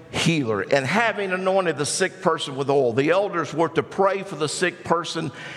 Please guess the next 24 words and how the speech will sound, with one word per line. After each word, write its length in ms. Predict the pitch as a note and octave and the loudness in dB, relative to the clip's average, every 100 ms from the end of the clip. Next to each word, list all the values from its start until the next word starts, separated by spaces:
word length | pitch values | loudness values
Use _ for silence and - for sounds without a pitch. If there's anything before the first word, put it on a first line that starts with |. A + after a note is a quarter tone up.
| - | 0
and 120 | A2+ | 2
this 160 | E3+ E3+ | 2 0
is 100 | D#3 | 0
how 240 | F3 F3 | 2 2
they're 180 | D#3 D3+ | 2 2
to 80 | D3 | 0
pray, 460 | - E3+ C3+ A#2+ B2+ | 0 2 2 0 -2
in 480 | G3 G#3+ G#3 G3 F#3+ - - - - | 2 4 4 0 -4 -12 -14 -16 -8
faith. 760 | - - - G#3+ C#3 A#2 - - | -4 -4 2 2 2 -4 -12 -2
In 140 | D3+ D3+ | 0 0
other 260 | E3+ G#3+ A3 | 2 2 0
words, 480 | D3+ D3+ C#3 D3 A#2+ A2 | 0 2 4 2 -4 0
they 180 | F3 G#3+ | 2 2
were 180 | F#3+ | -2
to 200 | D#3+ - | -2 -2
pray 580 | - - F3 G3 G#3+ G#3+ | -4 0 4 4 4 0
believing 720 | F#3 D3+ D3 E3+ A3+ G#3+ G#3 F3+ | 0 0 2 2 2 0 2 2
God 460 | G3 F3 B2+ A2 - - - | 2 2 0 -2 -6 -14 -2
for 100 | E3 | 0
the 100 | D3 | 0
sick 420 | - - G#3+ - | -2 0 0 -2
person's 480 | - E3 C#3+ B2 B2 | 0 0 0 -6 -6
physical 560 | - F#3+ D3 A2 A2+ A2 | 0 0 0 -6 -6 -2
healing. 540 | - C3 - - - | 0 0 0 -6 -12